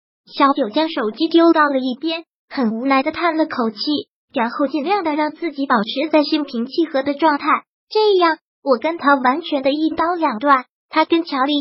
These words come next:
以后的生活过成什么样子，我都不会过问，我也不会管，可以了吗？萧九不想再在这个问题上纠缠了，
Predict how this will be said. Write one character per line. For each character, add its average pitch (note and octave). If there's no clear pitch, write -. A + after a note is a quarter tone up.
以 G#3+
后 G4+
的 D#4
生 E4+
活 C#4+
过 D#4+
成 C4+
什 C4+
么 C4
样 D#4+
子， D4
我 G#3
都 C#4+
不 C#4
会 D#4+
过 C#4
问， C4
我 D#4
也 F#4
不 C4
会 D#4+
管， C#4+
可 D4
以 C#4
了 A3
吗？ B3+
萧 D#4
九 C#4
不 D4+
想 C4
再 D#4
在 D4
这 D#4+
个 D4+
问 C#4
题 C4+
上 C#4
纠 D#4
缠 A3+
了， C4